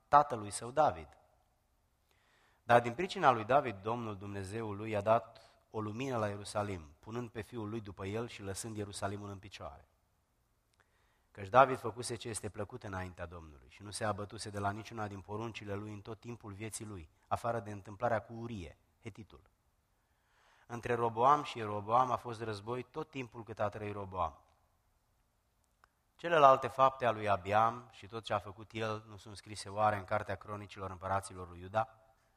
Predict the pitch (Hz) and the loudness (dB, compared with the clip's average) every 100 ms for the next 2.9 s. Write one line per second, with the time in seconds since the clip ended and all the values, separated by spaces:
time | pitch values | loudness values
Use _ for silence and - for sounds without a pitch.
0 | _ _ _ - 110 107 104 95 107 110 | _ _ _ -16 -6 2 2 2 2 2
1 | 113 - 98 98 98 104 110 113 110 _ | 0 -8 -10 -10 -6 -2 -2 -2 -12 _
2 | 95 - 101 90 92 85 80 - | -12 -12 -14 -14 -14 -14 -14 -16